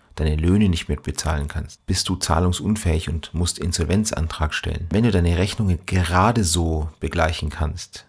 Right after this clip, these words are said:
du dir aber eigentlich schwer tust zu investieren, dann hast du ein Problem zu wachsen. Du kannst dann nicht mehr in neue Mitarbeiter investieren,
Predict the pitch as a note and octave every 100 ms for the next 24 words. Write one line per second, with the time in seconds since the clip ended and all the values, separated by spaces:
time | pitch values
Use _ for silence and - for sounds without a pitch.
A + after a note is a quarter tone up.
0 | _ - F2 F2 D2+ - - E2 F2+ -
1 | - E2+ G2+ A2 G2 F#2+ - - - _
2 | - B1+ E2 F2 - - A#2 F#2+ E2+ -
3 | - E2+ F#2 - F2+ D#2+ D2+ D#2 E2 F#2+
4 | G2+ - G2 G#2+ - D#2 C#2+ - E2 E2
5 | D#2 E2 E2 - E2 - E2 D#2+ D2+ -
6 | - D#2 D#2 G2+ G#2 F#2+ E2 F2 C#2+ D#2
7 | E2 - F2+ E2